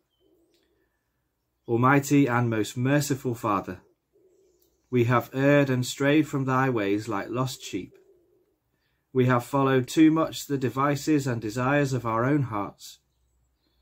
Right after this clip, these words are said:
We have offended against thy holy laws. We have left undone those things which we ought to have done,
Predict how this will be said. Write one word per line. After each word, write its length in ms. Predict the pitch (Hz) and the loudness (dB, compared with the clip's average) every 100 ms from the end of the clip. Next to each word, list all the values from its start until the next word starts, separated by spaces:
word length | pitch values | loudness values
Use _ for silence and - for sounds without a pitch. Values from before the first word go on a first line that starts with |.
| _ _ _ | _ _ _
We 120 | 127 117 | -2 0
have 140 | 117 | 0
offended 600 | 107 - 127 135 143 139 | -4 0 2 2 2 0
against 360 | 117 117 98 - | 0 -2 -6 -6
thy 200 | 110 101 | -6 -2
holy 340 | 120 117 110 | -2 0 0
laws. 480 | 110 120 131 - - _ _ _ _ _ _ _ _ _ _ _ - | -2 -2 -4 -8 -14 _ _ _ _ _ _ _ _ _ _ _ -2
We 140 | 131 | 0
have 200 | 120 120 | 0 0
left 300 | 135 127 - | 0 0 -2
undone 460 | 120 120 127 139 143 | -2 0 2 2 2
those 300 | 123 117 - | 0 -2 -2
things 340 | 135 135 123 | -4 -2 -2
which 200 | 123 - | -4 -4
we 140 | 120 135 | -2 0
ought 200 | 143 120 | -2 -2
to 120 | 113 | -4
have 160 | 98 | -4
done, 300 | 101 92 98 | -6 -10 -10